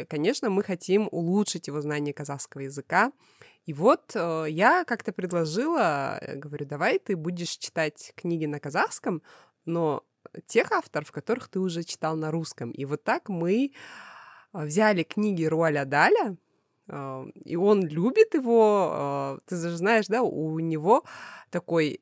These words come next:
игривый, всегда юмористический тон. И вот мы взяли книгу,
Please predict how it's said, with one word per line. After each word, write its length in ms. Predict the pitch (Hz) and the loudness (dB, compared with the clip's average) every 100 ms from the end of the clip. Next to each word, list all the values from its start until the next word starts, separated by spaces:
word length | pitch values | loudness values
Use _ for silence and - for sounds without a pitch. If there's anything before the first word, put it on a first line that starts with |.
| - | -2
игривый, 800 | 202 170 180 240 269 285 233 214 | 0 2 4 6 8 8 6 0
всегда 300 | - 180 180 | -2 0 0
юмористический 1300 | 180 190 214 202 185 - - 247 269 269 240 - 180 | 2 2 4 2 0 -4 2 4 4 4 0 -2 -4
тон. 320 | - 180 247 440 - | -2 2 4 4 0
И 140 | 180 | -4
вот 240 | 165 247 - | -2 -2 2
мы 180 | 226 214 | 2 2
взяли 340 | 180 185 180 | 2 2 0
книгу, 520 | - 190 185 160 160 | -2 -4 -2 -2 -4